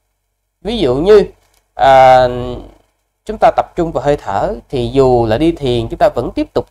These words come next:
duy trì cái định tâm trên hơi thở. Đức Phật nói đấy,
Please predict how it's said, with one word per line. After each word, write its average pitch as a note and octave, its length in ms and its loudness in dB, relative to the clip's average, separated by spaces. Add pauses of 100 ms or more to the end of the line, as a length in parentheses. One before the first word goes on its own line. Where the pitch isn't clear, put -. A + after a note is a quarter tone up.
duy F#3+ 200 -2
trì C3+ 380 0
cái - 120 -6
định A#2+ 240 -6
tâm D#3 180 0
trên D3 160 -4
hơi C#3 160 -10
thở. - 220 -18 (3000)
Đức D4+ 120 4
Phật - 140 0
nói G#3 240 4
đấy, - 100 -10